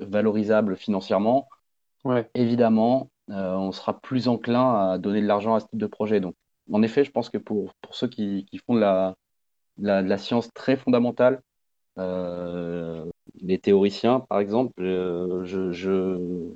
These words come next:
Speaker 1: j'en connais pas assez, mais je pense qu'ils doivent avoir une vraie crainte
Speaker 2: Et
Speaker 1: sur, euh,
Speaker 2: pourtant, la science
Speaker 1: sur, sur
Speaker 2: fondamentale,
Speaker 1: ce plan.
Speaker 2: c'est, c'est la, la, le socle, la base de, de, de toute, euh, science appliquée par la suite,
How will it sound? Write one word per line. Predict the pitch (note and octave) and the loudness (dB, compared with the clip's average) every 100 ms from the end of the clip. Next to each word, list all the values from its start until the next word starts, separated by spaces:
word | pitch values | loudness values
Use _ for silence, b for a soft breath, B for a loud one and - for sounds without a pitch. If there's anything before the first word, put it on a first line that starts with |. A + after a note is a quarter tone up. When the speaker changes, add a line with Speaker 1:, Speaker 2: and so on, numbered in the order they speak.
| - _ _ _ | -18 _ _ _
Speaker 1:
j'en | F2+ E2+ F#2 F#2 - | -14 -8 -6 -6 -4
connais | G2+ G2+ | -2 0
pas | G2 B2 | 4 4
assez, | B2 C#3+ | 2 -2
mais | D3 G2 F2+ | -2 -2 -6
je | - - | -10 -6
pense | B2+ - | -6 -6
qu'ils | G#2 F#2+ F#2 | -8 -6 -4
doivent | G2 F#2+ | -2 0
avoir | G2 G#2+ | 0 0
une | F#2+ | 0
vraie | F#2+ A#2 | -2 -4
crainte | - A2+ - _ _ _ _ - | -4 -6 -8 _ _ _ _ -6
Speaker 2:
Et | |
Speaker 1:
sur, | D3 | -2
euh, | |
Speaker 2:
pourtant, | - F2 E3 | -2 2 4
la | D3 | 4
science | F2+ F#2 | 4 0
Speaker 1:
sur, | - | -4
sur | - | -4
Speaker 2:
fondamentale, | A2+ A2 A2 D3+ | -2 -2 0 0
Speaker 1:
ce | F#2+ | 2
plan. | |
Speaker 2:
c'est, | G#2 G2+ G2+ - | -2 -2 -4 -10
c'est | - | -2
la, | G#2 G2+ - | 2 2 0
la, | G#2+ G2+ | -2 -2
le | G#2+ | -2
socle, | - E3+ D#3 A2+ | 0 2 2 0
la | G#2 G#2 | -2 2
base | B2+ C#3+ A2+ | 4 4 4
de, | A2 | 0
de, | A2 G#2+ | 0 -2
de | A#2 G#2+ | -6 -10
toute, | - - A#2 | -10 -6 -2
euh, | G#2+ G2+ | -2 -2
science | - A#2+ A#2 | -4 -4 -2
appliquée | A2+ - G#2+ G#2+ | -2 -2 -2 -2
par | G2 | 0
la | G#2+ | 0
suite, | A#2 D#3 - | 0 -4 -4